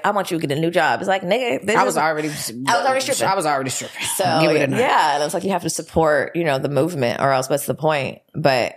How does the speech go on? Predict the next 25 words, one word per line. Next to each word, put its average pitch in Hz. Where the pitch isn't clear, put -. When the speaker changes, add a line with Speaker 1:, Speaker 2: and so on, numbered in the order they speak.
Speaker 1:
when 165
me 170
and 185
Orlando 156
went 151
to 160
Mexico 135
for 131
thirty 143
days, 131
it 143
was 185
like 156
a 117
test -
because -
after 143
Mexico, 143
he 160
moved 139
in 127
with 156
me. 247
<laughs> -
Um, 151